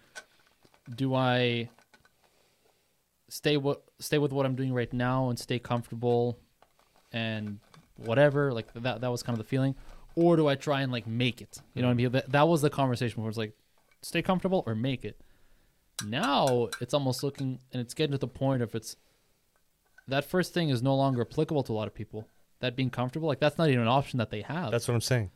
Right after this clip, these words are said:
Speaker 1: Yeah, th-, and th-, that's what I'm saying. Like, that's, that's a different conversation entirely.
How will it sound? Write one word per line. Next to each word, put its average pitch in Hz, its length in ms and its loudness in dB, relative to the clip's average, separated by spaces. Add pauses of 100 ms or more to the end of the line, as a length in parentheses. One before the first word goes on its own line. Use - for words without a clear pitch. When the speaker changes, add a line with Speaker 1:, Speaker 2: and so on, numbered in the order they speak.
(160)
Speaker 1:
Yeah, 117 140 0
th-, 113 140 -6
and 135 100 2
th-, - 120 -6
that's 156 220 6
what 190 60 4
I'm - 40 2
saying. 156 140 2
Like, 113 140 -4
that's, - 300 2
that's 156 180 2
a 160 60 2 (160)
different 147 300 2
conversation 135 520 -2
entirely. 113 520 -2